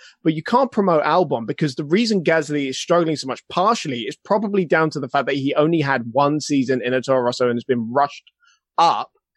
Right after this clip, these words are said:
Uh, exactly what happened to Kvyat. He was rushed up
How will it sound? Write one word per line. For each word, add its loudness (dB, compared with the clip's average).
Uh, 2
exactly 0
what 2
happened 0
to 0
Kvyat. 2
He 2
was 4
rushed 0
up 0